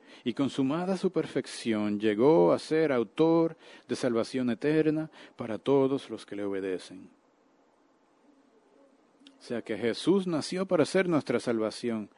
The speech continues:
pero no nació como nuestra salvación. Él pudo haber decidido no hacerlo, pudo haberse detenido en cualquier momento,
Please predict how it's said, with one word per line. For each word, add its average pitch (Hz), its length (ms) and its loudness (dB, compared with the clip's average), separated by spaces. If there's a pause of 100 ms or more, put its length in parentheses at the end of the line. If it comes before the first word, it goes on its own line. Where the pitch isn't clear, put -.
(800)
pero 120 220 0
no 127 120 6
nació 185 720 2 (800)
como 120 240 2
nuestra 110 340 -2
salvación. 104 640 -8
Él 104 100 -6
pudo 151 360 4
haber 135 360 2 (480)
decidido 127 720 2
no 117 140 0
hacerlo, 107 520 -4
pudo 120 280 4
haberse 123 360 4
detenido 120 500 0
en 120 80 -2
cualquier 143 420 0
momento, 107 640 -2